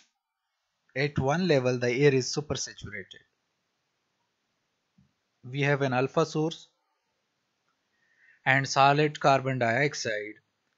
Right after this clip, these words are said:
Air is saturated with mass vapor. This type of cloud chamber is known as diffusion cloud chamber. Now we are seeing the tracks of the particles. This rear picture shows in a single shot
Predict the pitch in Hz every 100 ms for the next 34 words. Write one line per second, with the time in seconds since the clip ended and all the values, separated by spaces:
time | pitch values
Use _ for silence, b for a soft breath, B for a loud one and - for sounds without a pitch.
0 | _ - 147 156 139 135 - 175 - 156
1 | 139 135 123 117 113 117 120 - 110 104
2 | - 107 110 _ _ _ _ _ _ 117
3 | 147 160 - 127 117 117 110 - - 113
4 | 110 123 110 110 107 107 107 107 110 -
5 | 117 139 135 131 131 - 110 107 107 110
6 | 95 87 - _ _ _ _ _ _ _
7 | _ _ _ _ _ _ _ _ _ _
8 | _ _ _ _ _ _ _ _ _ _
9 | _ _ _ - 135 139 143 139 135 -
10 | 151 151 156 143 - 151 160 - 165 147
11 | 147 151 151 151 147 139 135 143 147 -
12 | 190 165 165 - 165 - 165 170 147 131
13 | 135 - 190 123 101 - 110 113